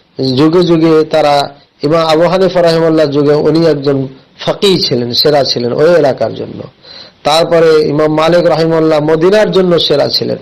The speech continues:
ইমাম আহমদ রাহিমাহুল্লাহ ছিলেন মক্কা মদিনার জন্য সেরা ওনার যুগে। ইমাম শাফি রাহিমাহুল্লাহ মিশরে ওনার যুগে ওনার সেরা ছিলেন, এতে কোনো সন্দেহ নাই।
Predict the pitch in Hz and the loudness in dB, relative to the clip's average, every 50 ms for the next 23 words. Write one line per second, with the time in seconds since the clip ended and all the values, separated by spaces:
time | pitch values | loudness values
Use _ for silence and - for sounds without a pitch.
0 | - - _ _ - - - - - - - _ - 143 156 170 165 170 175 160 | -12 -20 _ _ -20 -20 -20 -20 -20 -20 -10 _ -4 -2 0 2 2 2 0 0
1 | 165 185 190 196 185 196 190 180 185 190 190 190 190 185 190 185 185 180 180 - | 0 0 0 2 2 2 2 2 2 2 2 2 2 4 4 2 2 0 0 0
2 | 196 180 185 175 175 170 170 170 - 170 165 165 170 165 180 175 180 175 160 147 | 0 0 0 2 0 0 -2 -2 -2 -2 0 0 0 2 2 2 2 0 0 -2
3 | 165 160 156 156 139 - - 131 120 120 - - - _ _ _ _ _ _ _ | -2 -2 0 0 0 0 -2 -2 -2 -4 -4 -8 -12 _ _ _ _ _ _ _
4 | _ - 139 147 151 147 135 127 131 127 113 117 113 110 - _ _ _ - - | _ -4 -2 0 0 0 0 0 -2 -2 -2 -4 -8 -8 -12 _ _ _ -20 -20
5 | - _ _ - 143 160 175 170 151 - 170 175 175 196 196 196 196 190 196 196 | -20 _ _ -2 0 0 0 2 0 0 0 0 0 0 2 2 2 2 2 2
6 | 202 196 196 190 190 185 180 180 175 175 - - _ _ _ - 139 160 185 - | 2 2 4 4 4 4 2 0 -2 -4 -10 -16 _ _ _ -4 -2 0 0 2
7 | - 226 233 233 214 202 185 180 175 175 170 165 151 143 143 151 147 156 151 147 | 2 2 4 4 4 2 2 2 2 2 2 0 0 0 -2 0 0 2 0 0
8 | 143 143 135 - - 131 131 135 120 - - - 120 123 - - 156 170 190 185 | 0 -2 -2 -2 -2 -2 -2 -2 -2 -4 -6 -6 -6 -8 -6 -6 -4 -4 -2 0
9 | 226 226 214 - - 165 147 135 127 127 139 147 151 143 123 | 0 -2 -2 -2 -4 -4 -4 -2 -2 -2 -2 0 0 0 -2